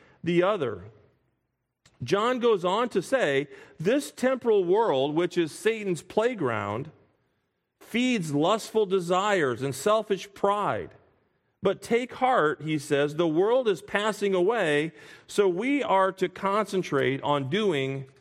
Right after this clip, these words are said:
the will of God." "If you love me, you will keep my commandments." How often in Scripture do we find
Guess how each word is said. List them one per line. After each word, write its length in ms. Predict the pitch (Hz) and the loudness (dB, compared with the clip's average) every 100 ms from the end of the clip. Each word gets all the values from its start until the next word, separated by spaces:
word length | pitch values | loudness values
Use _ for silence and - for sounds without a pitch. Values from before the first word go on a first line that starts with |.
| _ _ - | _ _ -2
the 120 | 147 | 0
will 640 | 143 160 151 147 143 135 - - _ _ - | 2 0 2 0 -4 -12 -20 -20 _ _ -4
of 160 | 123 | -2
God." 360 | 117 123 110 95 - - _ _ _ _ _ _ _ _ _ _ _ _ - _ _ _ | 0 0 -2 -6 -14 -20 _ _ _ _ _ _ _ _ _ _ _ _ -20 _ _ _
"If 160 | 196 180 | -2 -2
you 160 | 190 | 0
love 320 | 180 226 285 190 | 2 2 2 0
me, 480 | 131 123 165 190 165 _ _ _ _ _ _ - | 0 0 -2 -4 -16 _ _ _ _ _ _ -2
you 160 | 156 | -2
will 80 | 147 | -2
keep 260 | 143 165 135 | -4 -4 0
my 180 | 135 131 | 0 0
commandments." 560 | 139 131 135 117 110 | -2 0 -2 -2 -2
How 240 | 185 202 247 | 0 2 2
often 500 | 185 190 196 202 170 | 2 0 0 -2 -2
in 140 | 147 | -4
Scripture 480 | 135 196 208 - 208 | -2 -2 -2 -2 -2
do 100 | 160 | 0
we 140 | 147 | -2
find 640 | 147 220 226 147 127 139 | -2 0 2 0 0 -4